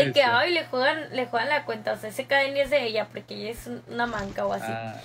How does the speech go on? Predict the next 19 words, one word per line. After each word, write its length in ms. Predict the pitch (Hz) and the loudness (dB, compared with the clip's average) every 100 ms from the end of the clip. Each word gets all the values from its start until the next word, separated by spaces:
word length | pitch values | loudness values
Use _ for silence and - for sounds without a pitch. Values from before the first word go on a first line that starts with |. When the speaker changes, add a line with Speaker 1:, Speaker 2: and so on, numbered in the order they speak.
| - - | -12 0
Speaker 1:
Y 120 | 320 | 4
entre, 480 | 330 330 302 277 - | 4 4 2 2 2
y 120 | 294 | 2
entre 280 | 311 277 277 | 4 4 4
mi 140 | 269 | 2
mismo 420 | 247 240 240 349 349 | 0 -2 -2 -4 0
clan, 320 | 247 240 294 | 2 4 4
o 60 | 247 | 0
sea, 160 | 247 | 0
no 80 | 240 | 4
era 120 | 294 | 4
ni 140 | 381 392 | 4 2
mi 160 | 254 | -2
clan, 320 | - 240 208 190 | 2 2 2 2
pero 180 | 202 202 | 2 0
el 100 | 202 | -2
clan 240 | 226 226 | 0 0
que 80 | 233 | 0
estaba, 400 | 285 233 208 190 | -4 -2 0 -2